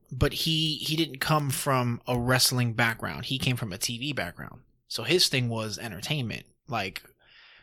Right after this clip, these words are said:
sure, like, you can have wrestling matches and stuff like that, but, like, if you're gonna make a show, you gotta have, like, storylines and stuff, you know, to hook an audience versus just, you know, a middle-aged man drinking a beer interested in just watching somebody fight,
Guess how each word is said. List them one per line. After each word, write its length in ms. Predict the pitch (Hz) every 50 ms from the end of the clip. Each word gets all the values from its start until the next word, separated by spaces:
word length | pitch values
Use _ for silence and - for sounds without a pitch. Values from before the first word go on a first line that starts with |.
| _ _
sure, 420 | - - - - 170 165 165 165
like, 180 | 151 139 131 120
you 120 | 127 127
can 80 | 139 135
have 240 | 135 131 123 117 127
wrestling 340 | 123 120 113 - 123 123 120
matches 400 | 120 117 120 127 - - 123 127
and 100 | 127 127
stuff 280 | - 143 135 - -
like 140 | 139 139 135
that, 220 | 147 143 139 127
but, 140 | - 127 87
like, 320 | 101 127 123 120 120 117 123
if 140 | 123 120
you're 100 | 127 131
gonna 200 | 135 151 147 143
make 260 | 139 135 131 127 - -
a 80 | -
show, 560 | - - - - 156 139 127 117 107 101 127 - - - - - - - _ _ -
you 100 | 135 131
gotta 220 | 135 139 127 123
have, 400 | 120 123 127 127 127 123 117 110
like, 180 | 120 117 113 110
storylines 800 | 110 - - 120 117 117 117 113 113 110 110 110 113 113 110 113
and 100 | 110 -
stuff, 400 | - 123 117 113 - - - 147
you 100 | 139 123
know, 200 | 120 110 101 - _ - - - - _ -
to 140 | - - 135
hook 300 | 120 - - 151 135 -
an 120 | 127 123
audience 640 | - - 135 131 131 135 135 127 117 110 113 - -
versus 460 | 120 135 131 123 120 - 123 113 -
just, 460 | - - 120 110 107 - - - - - - - - - - - - - _ _
you 80 | - 135
know, 100 | 127 123
a 60 | 120
middle-aged 520 | 120 131 131 131 123 127 123 123 117 120 120
man 260 | 120 120 120 120 120
drinking 300 | 117 120 120 117 120 117
a 40 | 113
beer 500 | 110 123 120 120 123 120 120 117 113 -
interested 460 | - 120 117 120 117 - - 123 117
in 100 | 113 113
just 180 | 110 110 107
watching 360 | - 117 110 110 - - 113 110
somebody 260 | - 113 107 95 90
fight, 380 | - - - 104 - - -